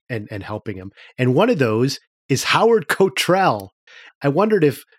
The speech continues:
King had, like, Monday Night Football on while he was writing this part of, of it, because as soon as I saw it, I'm like, "I'm Howard Cottrell.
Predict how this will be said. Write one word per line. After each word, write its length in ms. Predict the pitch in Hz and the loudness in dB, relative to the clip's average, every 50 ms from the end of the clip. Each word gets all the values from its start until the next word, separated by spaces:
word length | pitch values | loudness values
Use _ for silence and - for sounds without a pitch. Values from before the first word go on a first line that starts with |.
| _ _ _ - | _ _ _ -2
King 200 | - 170 170 160 | 0 0 2 2
had, 220 | 127 143 135 127 | 2 2 2 2
like, 160 | 131 127 113 107 | 0 -2 0 -2
Monday 320 | 117 123 131 139 143 139 | -2 -2 0 0 0 0
Night 200 | 127 123 123 - | 0 0 -2 -4
Football 480 | - - 143 131 - - 113 101 98 98 | -4 -4 -4 -4 -2 -4 -6 -6 -6 -8
on 260 | 95 98 101 101 104 - - - _ _ | -10 -10 -10 -12 -14 -16 -20 -20 _ _
while 160 | - 120 120 | -2 0 0
he 100 | 113 131 | 2 2
was 160 | 135 123 104 117 | 2 2 2 0
writing 240 | 123 123 123 120 113 | 0 0 0 0 -2
this 140 | 117 - | -4 -6
part 280 | - - - 131 120 120 | -6 -2 -2 0 0 0
of, 220 | 113 104 - - _ _ _ _ _ - - - _ | -2 -4 -6 -12 _ _ _ _ _ -20 -20 -8 _
of 140 | 135 127 117 | -2 0 0
it, 100 | 123 110 | -2 -2
because 300 | - 123 - 156 135 139 | -2 0 0 0 0 0
as 220 | - - 147 139 | -2 -2 -2 0
soon 160 | - 214 220 208 | 2 2 2 2
as 100 | 175 165 | 2 2
I 100 | 143 135 | 0 0
saw 280 | - - 170 165 156 | 0 0 0 2 2
it, 60 | 131 110 | 0 -2
I'm 140 | 110 110 110 | -4 -6 -8
like, 180 | 113 110 - _ | -10 -12 -12 _
"I'm 320 | - 202 247 302 302 247 160 - _ | -2 0 0 0 0 -2 -6 -8 _
Howard 500 | - 151 185 226 220 214 214 170 - - | -4 0 2 2 2 2 0 -2 -4 -2
Cottrell. 720 | - 151 165 160 - - - - 165 156 143 113 92 98 | 0 0 0 0 -2 -4 -2 0 2 2 0 -2 -6 -12